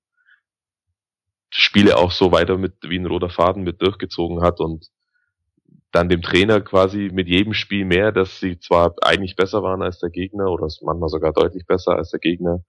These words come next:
trotzdem das Ergebnis nicht einfahren konnten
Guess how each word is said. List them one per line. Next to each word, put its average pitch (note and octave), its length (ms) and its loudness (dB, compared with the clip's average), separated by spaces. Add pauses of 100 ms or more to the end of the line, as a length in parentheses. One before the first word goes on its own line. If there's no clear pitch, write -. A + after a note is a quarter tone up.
(280)
trotzdem F#2 380 0
das F#2+ 180 0
Ergebnis F#2 520 0
nicht G2 180 0
einfahren F#2 520 0
konnten F#2+ 640 -2